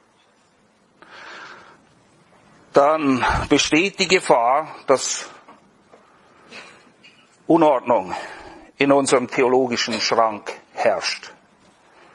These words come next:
Und auch wenn wir stehen lassen, herrscht Unordnung, weil wir eben nicht alles wegpacken können. Und wisst ihr was? Das ist okay. Nein, es ist nicht nur okay, es ist sogar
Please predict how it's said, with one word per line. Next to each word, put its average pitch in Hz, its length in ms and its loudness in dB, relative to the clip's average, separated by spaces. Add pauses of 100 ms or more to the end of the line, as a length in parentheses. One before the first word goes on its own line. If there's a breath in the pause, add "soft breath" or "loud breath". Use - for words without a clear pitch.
(1080 soft breath)
Und 135 120 0
auch 131 200 2
wenn 160 200 2
wir 151 140 2
stehen 143 380 -2
lassen, 120 500 -2 (300)
herrscht - 460 0
Unordnung, 127 460 0
weil 113 160 0
wir 127 80 0
eben 117 360 -4
nicht - 420 -2
alles 139 420 0
wegpacken 127 800 -2
können. 107 440 -2 (260 loud breath)
Und 131 120 -4
wisst 143 200 0
ihr 123 80 0
was? 147 280 0
Das 127 200 0
ist - 180 -2
okay. 131 440 -4 (100)
Nein, 131 120 0
es 127 100 -6
ist 123 100 -10
nicht 139 160 -6
nur 127 260 0
okay, 131 320 -4
es 127 140 -2
ist 123 160 -6
sogar 110 420 0